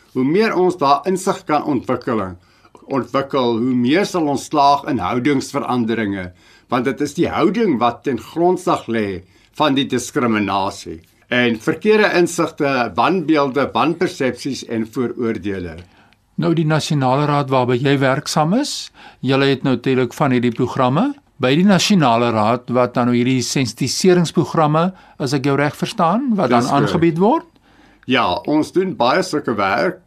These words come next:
Speaker 1: uh, Fani, ons doen baie sensiteringsprogramme, ons doen baie disability equity opleiding, publieke bewusmaking. Ons gebruik alle media daarvoor, ons gebruik, ons is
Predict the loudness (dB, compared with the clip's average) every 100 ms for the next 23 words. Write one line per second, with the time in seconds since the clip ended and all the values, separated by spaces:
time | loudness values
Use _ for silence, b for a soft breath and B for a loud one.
0 | -16 -4 -2 -2 -4 -2 0 0 -2 -2
1 | -4 -4 -4 -4 -4 -2 -2 0 -2 -4
2 | -6 -6 -2 0 0 -4 -8 -12 -14 _
3 | -14 -8 -2 0 -2 -4 -6 -4 -4 -4
4 | 0 0 2 0 b b b b b -4
5 | -4 -4 -2 0 0 -2 -4 -4 -2 -2
6 | -2 -2 0 0 0 0 -2 -4 -4 -2
7 | 0 2 0 -2 -4 -10 b b b b
8 | -6 -2 -2 0 0 0 0 -2 -2 0
9 | 2 2 2 0 0 2 0 -4 b b
10 | -6 -4 -4 -6 -2 0 0 0 0 2
11 | 2 2 2 2 2 2 0 -2 -2 -4
12 | -2 -4 -6 -8 -4 -2 -2 -4 -8 -10
13 | -14